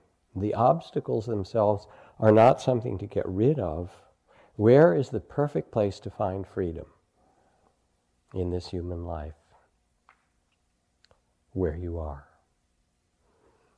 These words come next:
A poem from a seven-year-old poet. "I want to tell the fish, 'Eat only the bait,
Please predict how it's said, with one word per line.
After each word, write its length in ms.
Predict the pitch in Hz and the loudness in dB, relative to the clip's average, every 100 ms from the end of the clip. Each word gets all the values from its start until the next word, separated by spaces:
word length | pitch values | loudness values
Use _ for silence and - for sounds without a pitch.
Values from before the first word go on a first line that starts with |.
| _ _ _ | _ _ _
A 80 | 110 | -10
poem 480 | - 135 135 127 117 | 2 6 8 6 4
from 240 | 110 101 | 0 0
a 200 | 92 90 - - _ _ _ _ _ _ _ - _ _ _ | 0 -2 -6 -20 _ _ _ _ _ _ _ -20 _ _ _
seven-year-old 840 | - - 110 104 104 98 92 82 78 | -12 2 2 4 2 4 4 2 -4
poet. 360 | - 82 107 - - _ _ _ _ _ _ _ _ _ _ - _ _ | -6 -2 -4 -6 -20 _ _ _ _ _ _ _ _ _ _ -20 _ _
"I 140 | 120 | 6
want 240 | 123 123 156 | 8 8 6
to 80 | 170 | 2
tell 240 | 151 127 | 2 2
the 100 | 113 | 2
fish, 540 | - 110 104 - - _ _ _ _ _ _ _ _ _ _ | 0 0 0 -2 -18 _ _ _ _ _ _ _ _ _ _
'Eat 280 | - 117 120 | 2 2 2
only 360 | 95 104 104 104 | 4 4 4 0
the 120 | 90 | -2
bait, 480 | 87 90 90 - | -4 -2 -2 -6